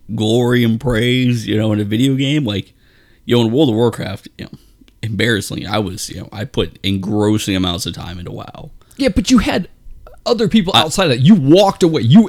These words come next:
Speaker 2: ate. You got
Speaker 1: Yeah.
Speaker 2: sun at
Speaker 1: I
Speaker 2: some
Speaker 1: did.
Speaker 2: point.
Speaker 1: But it was, I mean, like, you know, when you're not, like, when I wasn't playing, though, I would think about it. Like, man, you know, I gotta get this done. I had, like, a list of things, like, chores, like, daily chores. I had to go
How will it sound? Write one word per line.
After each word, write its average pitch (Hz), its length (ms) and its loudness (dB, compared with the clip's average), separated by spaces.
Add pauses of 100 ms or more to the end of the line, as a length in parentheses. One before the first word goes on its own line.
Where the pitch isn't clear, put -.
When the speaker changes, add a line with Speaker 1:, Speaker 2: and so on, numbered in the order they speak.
Speaker 2:
ate. 190 320 -2
You 160 180 2
got 190 180 4
Speaker 1:
Yeah. - 40 -10
Speaker 2:
sun 143 460 0
at 131 120 0
Speaker 1:
I - 20 -14
Speaker 2:
some - 220 2
Speaker 1:
did. 107 100 4
Speaker 2:
point. 117 320 -2 (400)
Speaker 1:
But 135 100 4
it 147 60 6
was, 165 300 4
I - 20 -4
mean, 113 100 0
like, 107 280 -2
you 107 140 0
know, 95 120 -2
when 104 240 2
you're 139 160 2
not, 120 180 -6
like, 98 200 -6
when 104 120 -2
I 101 60 0
wasn't 120 400 0
playing, 147 260 0
though, 151 200 -4
I - 80 -6
would 104 200 -4
think - 200 -4
about - 260 -12
it. - 160 -18
Like, - 300 -14 (400)
man, 113 480 -4
you 107 80 -10
know, 107 80 -6
I 110 40 -4
gotta 113 180 2
get 107 180 -2
this 120 180 0
done. 120 360 2
I 98 100 -2
had, 127 100 2
like, 117 140 0
a 107 40 -2
list 117 280 0
of 104 100 -6
things, 120 260 0
like, 95 220 -8
chores, - 520 -4
like, 104 160 -8
daily 113 360 0
chores. 101 340 -6
I 95 40 -6
had 95 80 -4
to 98 80 -4
go 98 200 -10